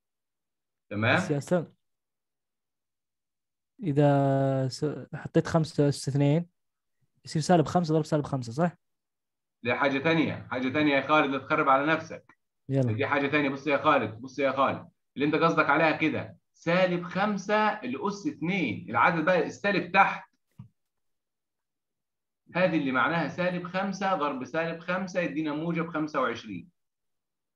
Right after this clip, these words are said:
Speaker 2: أها.
Speaker 1: ماشي يا خالد؟ لكن
Speaker 2: ماشي.
Speaker 1: في غير دي، شوف الشاشتين، خلي الشاشتين تحت بعض أهو.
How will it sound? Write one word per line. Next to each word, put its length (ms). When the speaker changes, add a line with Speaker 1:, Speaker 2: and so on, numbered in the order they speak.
Speaker 2:
أها. 500
Speaker 1:
ماشي 180
يا 60
خالد؟ 520
لكن 140
Speaker 2:
ماشي. 180
Speaker 1:
في 100
غير 160
دي، 280
شوف 140
الشاشتين، 520
خلي 120
الشاشتين 420
تحت 220
بعض 280
أهو. 240